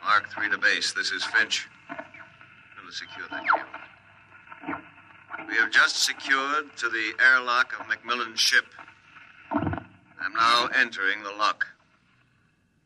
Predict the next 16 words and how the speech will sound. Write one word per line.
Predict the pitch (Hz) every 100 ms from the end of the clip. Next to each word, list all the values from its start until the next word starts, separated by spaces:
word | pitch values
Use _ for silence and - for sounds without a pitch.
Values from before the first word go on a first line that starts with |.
| _ _ _ _ _ _
The | 92
inner | 107 113
door | 113 113 120
is | 113
closed. | - 127 107 85 - - - _ - _ _ _ _ _ _ _ _ _ _ _ _ _ _ _ _ _ -
I | 107
have | 113 110
closed | - 127 127 131 107 90
the | 110
outer | 120 104
door. | 87 82 76 - - - - - - - _ _ _ - _ _ _ _ _ _ _ _ _ _ _ _ _ _ _
The | - 127
inner | 147 143
door | 127 123 120 127
is | 113
cycling. | - 127 120 87